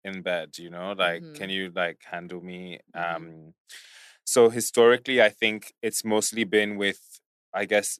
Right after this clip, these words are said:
Speaker 1: s-, with straight acting men or, like, men in the
Speaker 2: Mm-hmm.
Speaker 1: closet. And,
Speaker 2: Yeah.
Speaker 1: um, and I think it's mostly been a question of there'll be a girl there.
Speaker 2: Mm-hmm.
Speaker 1: S-, some, like, either in bed or it's sort of, like, an
Speaker 2: Yes.
Speaker 1: allusion to, like,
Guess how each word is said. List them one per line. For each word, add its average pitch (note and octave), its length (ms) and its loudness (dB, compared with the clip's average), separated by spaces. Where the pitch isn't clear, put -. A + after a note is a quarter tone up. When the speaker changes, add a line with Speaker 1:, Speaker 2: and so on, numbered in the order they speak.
Speaker 1:
s-, - 160 -10
with G#2+ 180 -2
straight - 540 -4
acting D3+ 280 -8
men C#3+ 160 2
or, B2+ 140 -2
like, A2 120 -2
men G2+ 160 -2
in F#2+ 80 -8
the G2 60 -4
Speaker 2:
Mm-hmm. F#2 140 -10
Speaker 1:
closet. G#2 480 0
And, F#2 300 -10
Speaker 2:
Yeah. G2 220 2
Speaker 1:
um, F2+ 500 -10
and G#2 160 0
I - 100 0
think A#2 240 -2
it's - 140 -8
mostly G#2 240 -4
been G2 220 -2
a F#2+ 80 -8
question G2 360 -2
of F2+ 360 -4
there'll G#2 180 4
be G#2 160 -4
a G2 60 -2
girl F2 380 -6
there. D#2+ 420 -12
Speaker 2:
Mm-hmm. E3 200 -20
Speaker 1:
S-, - 300 -8
some, G2+ 320 -2
like, G2+ 240 -4
either B2 420 4
in A#2 180 -6
bed G#2 480 4
or G2+ 220 0
it's G2+ 200 -8
sort G#2+ 180 -4
of, G2 140 0
like, F#2 220 2
an G2+ 60 -4
Speaker 2:
Yes. G2 100 0
Speaker 1:
allusion G#2 480 -2
to, G#2+ 180 0
like, F#2 340 2